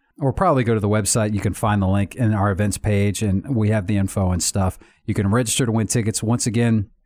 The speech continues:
we will draw that winner on Friday. So you got, uh, a little bit of time if you're listening on the podcast, as I mentioned. And, of course, if you're watching on Facebook Live or,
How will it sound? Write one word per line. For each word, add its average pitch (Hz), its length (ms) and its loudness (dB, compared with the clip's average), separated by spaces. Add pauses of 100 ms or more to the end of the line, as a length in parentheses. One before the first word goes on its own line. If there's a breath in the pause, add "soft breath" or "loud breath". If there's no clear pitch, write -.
(280)
we 101 100 2
will 95 140 2
draw 131 320 2
that 123 200 0
winner 110 260 2
on 98 280 0
Friday. 123 920 0 (280 soft breath)
So - 160 -4
you 98 100 2
got, 98 240 0
uh, 92 180 0
a 104 60 0
little 170 160 2
bit 165 120 0
of 147 60 -2
time 123 320 2
if - 100 -8
you're 113 100 0
listening 117 400 0
on 110 140 2
the 104 80 0
podcast, 120 680 0
as 101 160 0
I 95 100 2
mentioned. 104 440 0 (320 soft breath)
And, 104 120 -2
of 101 60 -6
course, 104 320 -2
if 95 120 -6
you're 95 100 0
watching 98 300 0
on 98 120 0
Facebook 107 440 -4
Live 101 420 0
or, 95 360 0